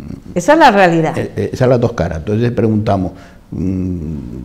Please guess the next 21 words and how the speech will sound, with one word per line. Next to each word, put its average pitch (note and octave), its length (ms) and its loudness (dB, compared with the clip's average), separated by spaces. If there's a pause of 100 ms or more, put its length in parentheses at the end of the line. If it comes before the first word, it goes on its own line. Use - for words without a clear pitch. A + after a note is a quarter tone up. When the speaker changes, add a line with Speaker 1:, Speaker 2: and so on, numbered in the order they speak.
(180)
Speaker 2:
¿pagamos D3 520 0
a B2 100 0
alguien B2+ 360 0
que B2 140 0
nos A#2+ 200 -2
dice B2+ 580 -2
algo B2 360 0
que G#2 140 0
nosotros A#2 720 -2 (360)
vemos A#2+ 500 4
que A#2 160 0
no A#2 180 4
es G#2+ 80 2
lo A#2 260 2
que A#2 140 2
ellos A#2 220 2
dicen? D#3 300 2 (1600)
Speaker 1:
Vamos A3+ 260 2
a F3 60 2
ver, D#3 140 -2
mira. E3+ 180 -2